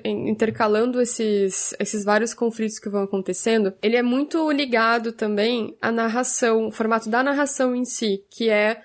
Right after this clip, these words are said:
uma terceira pessoa, né, o narrador de terceira pessoa, que depois a gente descobre que não, é em primeira pessoa, e tem um narrador consciente que tá participando da história,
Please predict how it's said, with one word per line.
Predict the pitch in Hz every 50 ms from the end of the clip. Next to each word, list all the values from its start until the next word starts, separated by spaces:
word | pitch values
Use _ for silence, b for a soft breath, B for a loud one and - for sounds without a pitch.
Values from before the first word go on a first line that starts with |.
| - _
uma | - 226 247 254 262
terceira | 285 311 285 - - 294 269 269
pessoa, | 269 - 277 262 - - - 214 202 214 226 262 339 403 359 269 -
né, | 220 220 214
o | 214 220
narrador | 226 220 226 220 226 233
de | 226 -
terceira | 240 214 226 220
pessoa, | 214 220 220 214 - 262 262 262
que | 262 294
depois | 247 302 311 302 - 285 285 285 277
a | 285
gente | 285 277 262
descobre | 302 277 - - 269 247 247 233 262 262
que | 262 - 269 269 285
não, | 330 359 285 220 214 220 220 -
é | - 226
em | 226 220
primeira | - 262 247 233 240 262 277
pessoa, | 277 269 254 - - 226 202 196 185 185
e | 196
tem | 196 196 233 240 240 254
um | 262
narrador | 262 262 247 247 247 214 226 233 233
consciente | - 247 247 240 - - 247 220 226 233 226 -
que | - 254
tá | - 269 269
participando | 269 240 - - - - - 277 262 254 226
da | 226 220
história, | 226 - - - 190 196 196 214 254